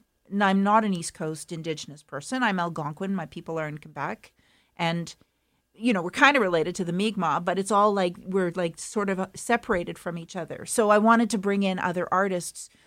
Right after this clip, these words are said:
who were closer to her, which is how we ended up bringing in Jordan Bennett and Jerry Evans, Megan Musso, a bunch of Mi'kmaq creators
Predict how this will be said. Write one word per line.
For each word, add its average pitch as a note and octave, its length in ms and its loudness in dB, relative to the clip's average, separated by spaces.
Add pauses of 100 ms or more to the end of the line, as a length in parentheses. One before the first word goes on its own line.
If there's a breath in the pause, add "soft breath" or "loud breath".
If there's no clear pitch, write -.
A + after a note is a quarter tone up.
(120)
who A3+ 160 -4
were G3 120 -2
closer C#4 480 -4
to F3 160 -14
her, E3 260 -8
which E3+ 200 -10
is F3+ 120 -12
how F#3+ 180 0
we F3+ 200 -2
ended E3+ 220 -6
up E3+ 180 -4
bringing F3 300 -6
in D#3 300 -12 (280)
Jordan F3 300 -2
Bennett A3 380 6
and E3+ 80 -6
Jerry E3+ 260 -4
Evans, G3+ 260 2
Megan F3 260 -6
Musso, A#3 280 0
a E3+ 40 2
bunch F#3+ 200 -2
of F#3 80 -4
Mi'kmaq F#3+ 600 2 (220)
creators G3+ 800 0